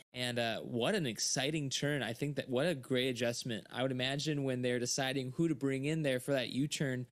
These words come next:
on the Rillaboom, they immediately made the plan, "Okay, I need a Scary Face myself. It's the only way I can, can keep going forward and make sure that I don't get destroyed by these slow mons."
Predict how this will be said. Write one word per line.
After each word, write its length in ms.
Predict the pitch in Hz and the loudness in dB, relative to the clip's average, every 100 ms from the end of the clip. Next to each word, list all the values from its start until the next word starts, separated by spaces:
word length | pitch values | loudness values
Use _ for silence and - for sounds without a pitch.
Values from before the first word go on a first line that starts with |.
| - - | -14 -6
on 100 | 143 | 0
the 60 | 123 | 2
Rillaboom, 540 | 131 151 127 117 113 - _ | 4 4 2 -2 -4 -10 _
they 320 | 127 127 123 110 | 0 2 2 -2
immediately 380 | 117 127 139 135 | -2 2 2 2
made 180 | 127 127 | 2 0
the 60 | 120 | 0
plan, 340 | 127 120 117 | 0 0 0
"Okay, 340 | 127 127 117 101 _ | -2 0 0 -2 _
I 80 | 127 | -2
need 120 | 120 | 0
a 40 | 123 | 0
Scary 300 | - 123 120 | 0 0 0
Face 260 | 117 - | -2 -2
myself. 360 | 113 113 117 113 | -4 -2 -2 -2
It's 100 | 123 | -4
the 80 | - | -2
only 200 | 117 117 | 0 0
way 240 | 117 113 | 2 2
I 40 | 117 | 0
can, 340 | 120 113 113 - - - | -2 -4 -4 -12 -20 -4
can 140 | 131 | -2
keep 160 | 113 113 | 0 0
going 400 | 127 120 117 120 | 2 2 0 -2
forward 480 | 120 123 120 120 117 | 0 2 4 2 0
and 160 | 117 | 0
make 180 | 120 113 | 0 0
sure 220 | - 131 | 0 2
that 140 | 117 113 | 2 2
I 60 | 113 | 0
don't 220 | 117 117 | -2 0
get 280 | 113 - - | -2 -2 -2
destroyed 560 | 127 - 123 117 120 | 0 0 2 2 2
by 260 | 123 113 120 | 0 0 0
these 300 | 120 117 113 | 2 0 0
slow 300 | - 123 113 | 0 0 0
mons." 500 | 120 170 147 120 | 0 0 0 -2